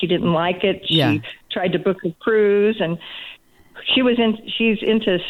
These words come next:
Speaker 1: serendipity, just things happening
Speaker 2: When
Speaker 1: naturally
Speaker 2: right,
Speaker 1: and
Speaker 2: yeah.
Speaker 1: spontaneously, you know, so.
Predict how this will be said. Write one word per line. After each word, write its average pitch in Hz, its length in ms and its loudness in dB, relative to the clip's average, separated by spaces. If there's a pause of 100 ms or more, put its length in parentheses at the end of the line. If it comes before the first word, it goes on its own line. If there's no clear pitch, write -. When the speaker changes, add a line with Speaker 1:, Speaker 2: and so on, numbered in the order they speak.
(120)
Speaker 1:
serendipity, 185 840 0 (600)
just 180 260 0 (100)
things 202 340 2
happening 170 580 0
Speaker 2:
When 170 340 2
Speaker 1:
naturally 151 500 2
Speaker 2:
right, 151 240 6
Speaker 1:
and 151 300 -2
Speaker 2:
yeah. 131 260 2 (420)
Speaker 1:
spontaneously, 208 1120 0
you 160 100 -4
know, 170 260 -2 (260)
so. - 280 -2